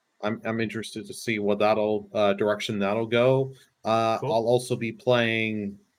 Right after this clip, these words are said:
Speaker 1: uh, some more Mario Kart and, uh, God of War, and probably finish up, uh, Toyum in, in my, uh, spare time.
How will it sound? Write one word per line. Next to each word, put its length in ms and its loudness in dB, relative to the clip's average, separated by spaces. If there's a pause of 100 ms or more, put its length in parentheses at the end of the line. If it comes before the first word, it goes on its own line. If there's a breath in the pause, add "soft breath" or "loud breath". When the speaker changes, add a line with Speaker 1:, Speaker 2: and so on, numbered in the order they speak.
(520)
Speaker 1:
uh, 280 -6
some 200 -10
more 180 -2
Mario 360 4
Kart 380 4
and, 180 0
uh, 300 0
God 240 2
of 80 -2
War, 600 4 (400)
and 360 6
probably 540 6
finish 400 -4
up, 280 -2
uh, 280 2
Toyum 500 -2 (420)
in, 440 -6
in 120 -8
my, 280 -4
uh, 140 -4
spare 260 0
time. 320 -4